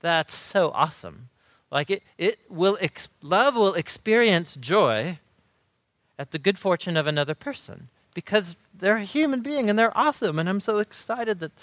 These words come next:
that that's what's happening for them. But see, what love is not is the black hole. <laughs> Right? So what the black hole interprets it as, it just sucks everything into its own orbit.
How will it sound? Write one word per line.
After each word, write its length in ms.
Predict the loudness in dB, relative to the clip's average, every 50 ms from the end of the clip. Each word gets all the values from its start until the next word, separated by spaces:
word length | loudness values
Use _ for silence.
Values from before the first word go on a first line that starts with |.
| -20 _ _ _
that 120 | -12 0
that's 240 | 2 2 2 2 -2
what's 160 | -10 -10 -4
happening 400 | -6 -6 -6 -6 -8 -10 -10 -10 -14 -20 _ _
for 260 | _ -14 -14 -12 -12
them. 320 | -14 -16 -18 -20 -20 -20 _ _ _ _ _ _ _ _ _ _ _ _ _ _
But 100 | -16 -4
see, 120 | -2 0
what 160 | 2 2 2 4
love 200 | 2 2 2 0
is 140 | -2 0
not 500 | 0 2 2 4 4 4 2 2 0 -2
is 220 | -6 -8 -10 -10 -14
the 140 | -6 -6 -6
black 340 | -4 0 -2 -2 -2 -4 -8
hole. 440 | -4 -2 0 0 0 -2 -6 -10 -16 _ -16 -12
<laughs> 100 | -12 -12 -14 _ _ _ _ _ _ _ _ _ _ _ _ _ _ _ _ _ _ _ _ _ _ _ _
Right? 140 | 0 0 0
So 240 | 0 -2 -2 -2 -4 _ _
what 140 | -2 -2 -2
the 80 | 0
black 260 | 0 2 2 2 0 0
hole 600 | 0 2 4 6 6 6 6 4 4 0 -6 -12 _ _ _ _ _ _ _ _ _ -8
interprets 480 | -8 -4 0 0 0 0 0 -4 -4
it 100 | -2 0
as, 400 | 0 2 2 2 0 -2 -4 -10
it 80 | -12 -4
just 220 | -4 -4 -4 -4
sucks 340 | 0 -2 -2 -2 -2 -6 -4
everything 460 | -4 -2 0 -2 0 0 0 0 0
into 200 | 0 0 0 0
its 200 | 0 0 0 0
own 260 | 0 2 2 2 2
orbit. 400 | 2 0 0 -2 -4 -10 -14 -14